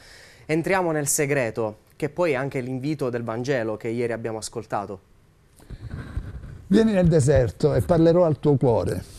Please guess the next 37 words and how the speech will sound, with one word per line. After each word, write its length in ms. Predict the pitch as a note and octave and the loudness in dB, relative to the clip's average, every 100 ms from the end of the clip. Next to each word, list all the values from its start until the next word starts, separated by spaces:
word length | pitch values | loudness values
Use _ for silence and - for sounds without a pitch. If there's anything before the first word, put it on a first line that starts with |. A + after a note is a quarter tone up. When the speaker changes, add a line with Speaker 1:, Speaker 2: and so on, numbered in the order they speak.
| - | -14
Speaker 2:
ci 160 | - A#2+ | 0 4
dice 240 | B2 B2+ | 4 4
Osea, 400 | B2 G#2 C#3 G#2+ | 2 4 2 4
lo 160 | G2+ A2 | 0 2
cita 240 | C3+ B2 | 2 2
il 100 | A2+ | 0
Papa 320 | - A#2+ B2 | 2 0 0
anche 220 | A#2 A2+ | 0 2
nel 180 | A2+ A2 | 2 4
messaggio 640 | A2+ A2+ - C3 B2 A2 | 4 2 0 0 2 2
per 140 | G#2 A2 | 2 2
la 100 | G2+ | 0
Quaresima. 680 | A2+ F2 E2+ F#2+ - A#2+ A2+ _ _ - - - - - - | 0 0 -2 -6 -8 -10 -14 _ _ -20 -20 -20 -20 -20 -8
E 100 | - | 0
io 180 | F3+ G3 | 4 4
vi 100 | C#3+ | 4
posso 380 | B2 D3 - D3+ | 4 2 2 2
dire 260 | C#3+ E3+ C3 | 4 6 4
per 220 | B2 A#2 | 4 2
esperienza, 840 | A2 - G#2+ G#2 G2+ G2 A#2 - | 0 -2 0 2 2 -2 -6 -6
proprio 300 | G#2+ D3+ E3+ | 0 2 2
perché 520 | B2 A2+ - B2+ A2 - _ | 2 -2 0 0 0 -6 _
ho 100 | C3 | 0
vissuto 680 | A#2+ B2+ - F3 F3 C#3+ C3 - | 4 4 4 4 4 4 0 0
un 140 | B2+ | 2
mese 280 | C3+ D#3+ C3 | 4 2 4
e 40 | |
mezzo 460 | B2 C3 C#3 A#2 A#2+ | 4 4 4 2 2
nel 220 | A#2+ A#2 | 2 4
deserto, 680 | G#2 G2 G#2 F#2 - - - - - - - D#3 C3+ - | 2 0 -2 -4 -6 -14 -16 -16 -20 -20 -18 -16 -18 -20
è 100 | - | 2
il 100 | D3 | 4
luogo 400 | D3 F3 G3 E3+ | 6 4 4 4
in 180 | E3 D3+ | 4 6
cui 300 | C#3 G3 D3+ - | 6 4 2 4
tutto 520 | B3+ - - G3+ F#3+ | 4 4 0 2 2
tace 680 | E3 B2 A2+ - D3+ F3 | 2 0 -2 -2 -2 -2